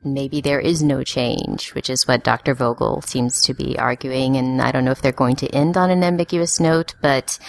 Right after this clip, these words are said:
uh, Tim Schlotman wrote the episode called The Doc-, The Dark Defender in season two. And this was when the whole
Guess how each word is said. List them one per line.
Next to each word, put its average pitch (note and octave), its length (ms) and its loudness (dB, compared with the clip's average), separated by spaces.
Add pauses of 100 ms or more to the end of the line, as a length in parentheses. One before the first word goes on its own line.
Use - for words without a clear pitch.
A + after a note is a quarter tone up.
(920)
uh, C#3+ 240 4
Tim G#3+ 240 2
Schlotman D3 500 2
wrote C3 460 -2 (140)
the C#3+ 100 4
episode C3 420 0
called C3 220 2
The B2 60 2
Doc-, A#2+ 280 2 (220)
The C3+ 80 2
Dark C3 300 2
Defender C#3+ 440 0
in D#3 160 -4 (120)
season F#3+ 340 0
two. A#3 300 2 (400)
And C#3 560 4
this D3+ 180 0
was D3+ 160 -2
when C#3+ 240 4
the C#3+ 120 2
whole D3 440 2